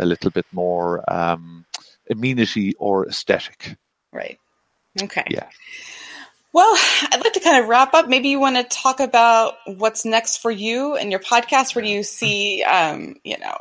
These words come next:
Speaker 2: the big Donig-, God, Donegan design going?
Speaker 1: <laughs> Um,
Speaker 2: Taking
Speaker 1: I'm,
Speaker 2: over the
Speaker 1: I'm,
Speaker 2: world?
Speaker 1: I'm, I don't know about taking over the world,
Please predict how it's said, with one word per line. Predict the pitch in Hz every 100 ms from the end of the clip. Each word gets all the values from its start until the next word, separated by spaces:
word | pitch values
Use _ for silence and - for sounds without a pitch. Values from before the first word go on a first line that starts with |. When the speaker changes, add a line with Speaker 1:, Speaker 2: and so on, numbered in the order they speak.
| - _
Speaker 2:
the | 175
big | 185 170 -
Donig-, | 175 185 180 - 185
God, | 220 226
Donegan | 214 285 294 277
design | 247 220 220 226 233
going? | 240 240 247 247 254 - - - - -
Speaker 1:
<laughs> | 139 120 101 - - - - -
Um, | 139 143 147 147 147 135 - - - -
Speaker 2:
Taking | - 254 -
Speaker 1:
I'm, | 226
Speaker 2:
over | -
the |
Speaker 1:
I'm, | 196
Speaker 2:
world? | 208 220 269 - - 127 - - - - -
Speaker 1:
I'm, | 143
I | - 160
don't | 190 190
know | 185
about | 165 170 -
taking | 165 - 151
over | 143 139 139
the | 127
world, | 120 123 117 110 98